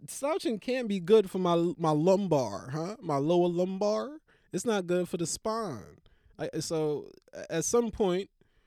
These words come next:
I'ma have a chiropractor have to check me out. You know what I'm saying? I gotta stretch right the fuck now, okay? So,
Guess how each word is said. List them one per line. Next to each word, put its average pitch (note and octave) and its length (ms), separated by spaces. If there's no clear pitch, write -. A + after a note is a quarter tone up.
I'ma F3 240
have F3 640
a D#3 100
chiropractor D#3+ 1040
have D#3+ 280
to D3 160
check F3 240
me D#3 200
out. D3+ 280
You E3 120
know D#3+ 60
what D#3 60
I'm D#3 100
saying? D#3+ 340
I D4 100
gotta A3 240
stretch - 480
right F#3 240
the G3 100
fuck G#3+ 220
now, A3 400
okay? A#3+ 360
So, E3 400